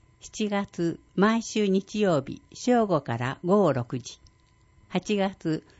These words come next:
四日、十八日、二十五日、正午から午後六時。十一日、十二日、午前九時から午後六時。十四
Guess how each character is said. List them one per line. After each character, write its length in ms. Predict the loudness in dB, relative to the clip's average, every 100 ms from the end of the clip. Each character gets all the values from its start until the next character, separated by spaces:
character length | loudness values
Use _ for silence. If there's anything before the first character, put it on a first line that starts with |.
| _ 2
四 240 | 4 4 -2 -4
日、 260 | -2 -2 -6
十 280 | -2 0 0
八 360 | -2 -4 -2
日、 460 | -2 -2 -2 -2 0
二 220 | 0 0
十 220 | 0 0 0
五 160 | 0
日、 360 | -2 -4 -10 -20 _ _ -14
正 320 | 0 4 4
午 140 | 2
か 160 | -2 -4
ら 160 | -4 0
午 140 | 2
後 160 | 2 0
六 280 | -2 -6 -12
時。 200 | -14 -20 _ -20 _ _ _ -20 _ _ -6
十 220 | 0 0
一 300 | 0 -2 -2
日、 460 | -2 -4 -6 -8 -6
十 240 | -2 0
二 180 | 2 0
日、 540 | 0 -2 -4 -4 -6 0
午 180 | 0 2
前 240 | 0 -2 -6 -4
九 120 | -2
時 140 | -2
か 160 | -2 -2
ら 180 | -2 2
午 140 | 2
後 160 | 2 0
六 300 | -4 -6 -10
時。 180 | -12 -20 -20 -20 _ _ _ _ -4
十 260 | 0 2
四 160 | 2